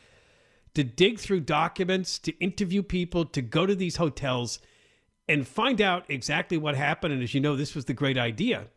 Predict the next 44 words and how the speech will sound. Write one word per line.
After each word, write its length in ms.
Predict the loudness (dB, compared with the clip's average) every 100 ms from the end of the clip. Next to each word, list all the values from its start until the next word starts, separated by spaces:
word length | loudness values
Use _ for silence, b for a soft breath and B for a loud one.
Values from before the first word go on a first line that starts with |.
| _
<clears throat> 200 | -12 -6
during 240 | -4 -4
the 60 | -6
pandemic 680 | -6 -6 -2 -2 -4 -10 -20 b b b b b
because 240 | -6 -4 -2
we 100 | 0
didn't 180 | 0 0
want 140 | -2
the 80 | -2
homeless 340 | -2 -4 -4
on 100 | -6
the 60 | -6
streets. 640 | -10 -2 0 0 -2 -6 -10 b b
That 120 | -6 -4
could 120 | -2
be 100 | -2
a 60 |
real 160 | -2 -6
problem 440 | -6 0 0 0
with 140 | -2 -4
covid. 460 | 0 2 2 0 -2 b b
And 160 | -4
then 100 | -2
to 80 | -2
put 120 | -2
them 100 | 0
into 160 | 0 -4
sh-, 140 | -4
congregate 520 | -2 0 0 0 -4 0
shelters, 540 | 2 2 2 0 -2 b b b
that's 300 | 0 0 2
no 140 | 2 4
good 280 | 4 2
because 300 | 2 -2 -2
they're 120 | -2 -4
on 140 | -2
top 260 | 2 2 2
of 100 | -2
each 160 | 0
other. 240 | 2 2 -2 B B
Let's 240 | 0 0 2
get 200 | -2 2
them 140 | 4
all 260 | 4 4